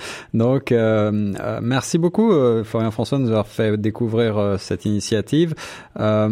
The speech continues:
on peut aussi se rendre sur la page Facebook, je crois, de,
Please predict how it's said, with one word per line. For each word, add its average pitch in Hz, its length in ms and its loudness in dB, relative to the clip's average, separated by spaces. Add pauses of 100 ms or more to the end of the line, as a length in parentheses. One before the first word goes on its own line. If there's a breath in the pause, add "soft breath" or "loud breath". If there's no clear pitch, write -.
on 113 140 0
peut 113 160 -2
aussi 143 480 2
se 127 160 -2
rendre 117 340 0
sur 113 240 -2
la 107 80 0
page 113 260 -2
Facebook, 131 380 -2
je 156 80 -2
crois, 151 320 -2
de, 123 640 -2